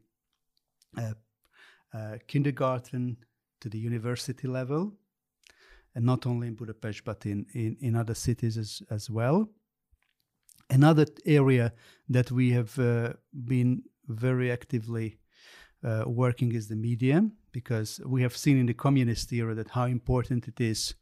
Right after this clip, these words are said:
to, uh, to have, uh, channels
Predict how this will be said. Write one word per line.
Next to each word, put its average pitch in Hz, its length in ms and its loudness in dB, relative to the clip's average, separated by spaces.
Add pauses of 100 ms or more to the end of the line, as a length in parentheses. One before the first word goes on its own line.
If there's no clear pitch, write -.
(560)
to, 120 300 4 (1080)
uh, 113 360 0 (1080)
to 127 100 0
have, 117 360 0
uh, 117 220 0 (100)
channels 123 720 -2